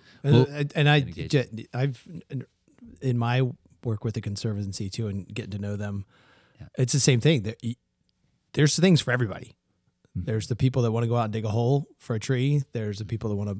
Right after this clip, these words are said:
Speaker 2: pull things. There's the people that wanna go out and raise money. There's, you know, the, every, every skill from every skill set
Speaker 3: Yeah.
Speaker 2: can go towards environmentally and making our environment better.
Speaker 1: Right.
Speaker 2: You know, and the,
Speaker 1: Right.
Speaker 2: just like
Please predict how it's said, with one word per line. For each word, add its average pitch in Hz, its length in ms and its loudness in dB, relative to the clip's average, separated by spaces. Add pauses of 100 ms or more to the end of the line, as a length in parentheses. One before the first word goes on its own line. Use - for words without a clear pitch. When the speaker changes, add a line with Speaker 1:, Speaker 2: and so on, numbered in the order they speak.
(120)
Speaker 2:
pull 131 220 2
things. 135 380 2
There's 107 200 -4
the - 60 -14
people 117 220 -4
that 101 60 -4
wanna 107 140 -4
go 107 120 -4
out 101 80 -4
and 95 80 -8
raise 98 180 -6
money. 135 280 0
There's, 104 400 -6
you 117 140 -4
know, 113 80 -2
the, 110 200 -4
every, 143 300 0 (220)
every 147 280 4
skill 113 600 2 (380)
from 107 240 -6
every 113 220 -2
skill 117 260 -4
set - 400 -8 (580)
Speaker 3:
Yeah. 90 140 -10 (160)
Speaker 2:
can 123 180 2
go 120 240 4
towards 101 680 -4 (180)
environmentally 95 800 -4
and 95 300 -8 (160)
making 101 640 -4 (140)
our 95 160 -8
environment 87 460 -10
better. 85 360 -14
Speaker 1:
Right. 82 260 -4 (300)
Speaker 2:
You - 80 -10
know, 82 320 -12
and 117 140 -2
the, 120 40 -4
Speaker 1:
Right. 85 80 -8
Speaker 2:
just 120 240 2
like 113 280 0